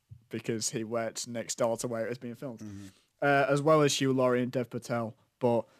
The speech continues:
Speaker 1: Peter Capaldi was on the set, right? <laughs>
Speaker 2: <laughs>
Speaker 1: Um, and so that's the reason me and Charlie went down, was to see if we could try and meet Peter Capaldi. We didn't. We just had this magical experience seeing a, seeing a big budget film set.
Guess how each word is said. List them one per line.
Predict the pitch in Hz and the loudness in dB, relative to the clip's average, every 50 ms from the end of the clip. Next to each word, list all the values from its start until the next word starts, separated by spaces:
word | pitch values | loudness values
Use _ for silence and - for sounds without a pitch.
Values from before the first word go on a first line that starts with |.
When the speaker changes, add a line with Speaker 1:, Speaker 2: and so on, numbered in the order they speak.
| _ _ _ | _ _ _
Speaker 1:
Peter | - 175 170 165 143 | 6 8 10 10 8
Capaldi | - 175 139 180 139 139 131 135 | 6 4 6 6 6 6 6 6
was | 135 131 | 6 6
on | 131 123 120 | 4 4 2
the | 117 | 0
set, | 110 - 123 113 104 92 | -2 -2 -2 -4 -8 -10
right? | 120 135 156 190 | -8 -2 2 4
<laughs> | 208 214 202 - 214 185 175 175 180 175 165 208 175 156 - - 311 277 233 - | 4 6 6 6 4 4 2 0 0 0 0 -2 -2 -4 -6 -8 -10 -12 -14 -6
Speaker 2:
<laughs> | - | 0
Speaker 1:
Um, | 170 160 160 165 165 160 156 151 147 151 - _ _ | 4 6 8 10 10 8 6 4 2 -6 -12 _ _
and | 160 160 160 160 160 151 | 0 2 2 2 2 0
so | - - 175 170 160 160 156 | 0 2 2 2 2 2 2
that's | 143 160 156 156 143 - - - - 143 135 135 151 | 2 0 0 0 0 -4 -6 -6 -8 -10 -10 -10 -12
the | 147 139 156 | -2 0 0
reason | 147 135 160 185 185 160 131 135 127 | 2 4 4 4 4 4 2 0 -2
me | 131 135 135 | -2 -2 0
and | 135 131 | -2 0
Charlie | - - 135 131 131 127 | 2 4 4 6 6 4
went | 131 127 123 | 2 0 0
down, | 120 151 147 135 113 101 101 - _ _ _ _ _ _ - - _ _ - - - - | 2 2 2 2 0 -2 -8 -14 _ _ _ _ _ _ -20 -20 _ _ -20 -20 -10 -4
was | 135 135 135 131 - | 0 2 2 4 2
to | - 131 - | 0 0 0
see | - - - - 151 135 | 0 2 4 6 6 4
if | 127 - | 4 2
we | 131 123 | 0 0
could | - 131 117 | 0 -2 0
try | - 139 123 120 | 2 2 2 2
and | 120 120 | 2 2
meet | 123 117 113 101 | 0 -2 -2 -4
Peter | - 120 107 - - | -6 -10 -10 -10 -14
Capaldi. | _ - 127 117 104 104 - _ _ _ _ _ _ _ _ _ _ _ _ _ _ | _ -6 -6 -6 -6 -8 -16 _ _ _ _ _ _ _ _ _ _ _ _ _ _
We | _ 117 120 | _ -8 2
didn't. | 143 170 160 139 139 135 127 135 | 4 4 4 4 2 -2 -4 -6
We | 127 117 | -6 -4
just | 131 127 - - | -4 -4 -2 -2
had | 127 113 | -4 -2
this | 120 117 - | -2 -2 0
magical | 131 131 117 - 123 117 | 0 0 0 0 -2 -4
experience | 113 - - 123 123 120 120 117 - | -4 -2 0 0 0 0 0 -2 -2
seeing | - 127 127 120 | -2 -2 0 0
a, | 120 113 113 110 - | 0 -2 -2 -2 -4
seeing | - - 139 131 123 | -2 0 2 2 2
a | 117 | 0
big | 117 120 117 107 | 0 -2 -2 -2
budget | 123 120 107 117 104 | -4 -4 -4 -6 -8
film | - 127 120 117 117 | -6 -4 -4 -2 -2
set. | - - 110 107 - | -4 -4 -6 -6 -8